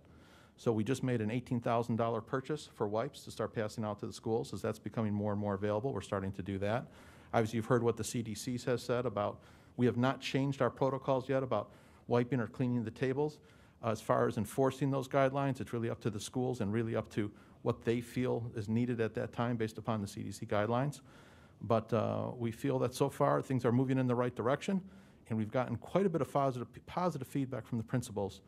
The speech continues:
on some of the places we've been taking, you know, over the time. We've actually had more positive feedback in the past forty-five days than we've had in the last three months. So that shows some of the changes,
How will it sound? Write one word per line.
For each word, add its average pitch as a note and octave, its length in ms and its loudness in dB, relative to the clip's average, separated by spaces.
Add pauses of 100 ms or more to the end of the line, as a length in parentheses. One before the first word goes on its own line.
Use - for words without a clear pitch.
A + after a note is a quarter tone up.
(400)
on A2+ 120 0
some A2+ 200 -4
of G#2 60 -2
the G#2 60 -6
places G#2+ 300 -4
we've G#2 140 -4
been G2+ 80 -2
taking, G#2 320 -6
you G#2+ 80 -8
know, F#2 120 -6 (380)
over A2 300 -4
the G2+ 60 -12
time. G2+ 220 -2 (880)
We've C#3+ 80 8
actually D3 180 2
had A2+ 60 4
more B2+ 200 6
positive B2+ 420 0
feedback A#2 400 -2
in A2+ 60 0
the G#2 80 0
past A2+ 260 -2
forty-five A2 560 0
days G2+ 260 0
than G2 80 -6
we've G2 140 -4
had G2+ 140 -2
in G2 40 -2
the G2 60 -2
last F#2+ 240 -4
three G2 160 -8
months. F#2+ 320 -8 (540)
So A2 100 0
that - 60 -4
shows A#2 200 2
some B2+ 200 2
of A#2 40 0
the A#2 60 0
changes, A#2 600 0